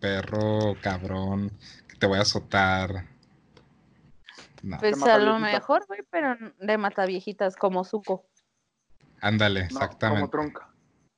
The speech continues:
Speaker 2: Como Trunks,
Speaker 1: Como
Speaker 2: dale,
Speaker 1: Trunks.
Speaker 2: Trunks. Trunks es el mataviejitas.
Speaker 1: Bueno, si quieren, pasémonos, o sea, ya no hablemos de Nickelodeon. Ah, mi-,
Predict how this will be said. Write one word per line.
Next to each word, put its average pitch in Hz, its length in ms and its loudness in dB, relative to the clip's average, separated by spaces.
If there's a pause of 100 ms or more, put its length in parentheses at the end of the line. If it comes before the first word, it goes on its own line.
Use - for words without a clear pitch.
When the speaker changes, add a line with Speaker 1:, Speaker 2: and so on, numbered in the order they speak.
(160)
Speaker 2:
Como 190 360 0
Trunks, 190 500 -2
Speaker 1:
Como 131 160 4
Speaker 2:
dale, 170 160 0
Speaker 1:
Trunks. 101 380 -4 (140)
Speaker 2:
Trunks. 160 500 -6 (260)
Trunks 190 360 -4
es 214 180 -2
el 226 100 2
mataviejitas. 185 1000 -4 (220)
Speaker 1:
Bueno, 139 240 2
si 123 120 -2
quieren, 170 260 2
pasémonos, 165 640 2
o - 100 -6
sea, 135 160 0
ya 120 220 0
no 131 120 0
hablemos 127 300 2
de 131 100 2
Nickelodeon. 135 480 2
Ah, 107 260 2
mi-, 123 160 2